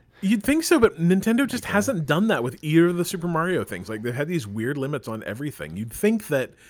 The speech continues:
Speaker 1: I mean, you'd think that they would approach it like a, like a Fortnite kind of thing, where you really would um,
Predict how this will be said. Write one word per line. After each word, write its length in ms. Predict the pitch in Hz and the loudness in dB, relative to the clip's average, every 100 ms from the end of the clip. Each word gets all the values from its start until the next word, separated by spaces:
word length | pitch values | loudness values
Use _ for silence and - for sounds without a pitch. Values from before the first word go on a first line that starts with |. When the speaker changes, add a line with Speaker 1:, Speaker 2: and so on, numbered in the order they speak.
| - - - - _ _ _ _ _ _ _ _ _ - | -20 -20 -20 -20 _ _ _ _ _ _ _ _ _ 0
Speaker 1:
I 40 | 233 | 4
mean, 140 | 233 | 6
you'd 140 | 226 | 4
think 200 | 202 294 | 2 -2
that 120 | 254 180 | -2 0
they 100 | 165 | 4
would 120 | 147 | 2
approach 380 | - 165 180 147 | 2 2 2 0
it 80 | |
like 240 | 113 113 113 | -4 -4 -4
a, 200 | 117 104 | -4 -4
like 140 | 107 | -4
a 40 | 113 | -6
Fortnite 600 | - 147 120 117 107 - | -6 -6 -6 -6 -8 -8
kind 160 | 110 | -10
of 60 | 95 | -8
thing, 340 | 107 92 92 | -8 -10 -10
where 560 | 98 104 104 98 101 101 - _ _ | -8 -6 -4 -6 -8 -10 -16 _ _
you 220 | 127 123 120 | -10 -6 -4
really 380 | 135 143 139 | 0 0 0
would 600 | 123 117 131 151 120 110 101 _ _ _ _ - | -2 2 4 4 2 -6 -8 _ _ _ _ -10
um, 480 | 110 101 92 87 | -8 -6 -8 -12